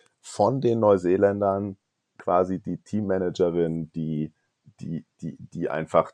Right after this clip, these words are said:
die, die den Rennzirkus und die Booten, also wie,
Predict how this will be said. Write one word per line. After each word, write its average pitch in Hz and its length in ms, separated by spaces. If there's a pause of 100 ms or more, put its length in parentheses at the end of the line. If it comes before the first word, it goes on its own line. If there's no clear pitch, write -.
die, 78 400 (220)
die 95 240
den 87 220
Rennzirkus 95 840
und 87 300
die 98 80
Booten, 82 480
also 71 200 (100)
wie, 73 120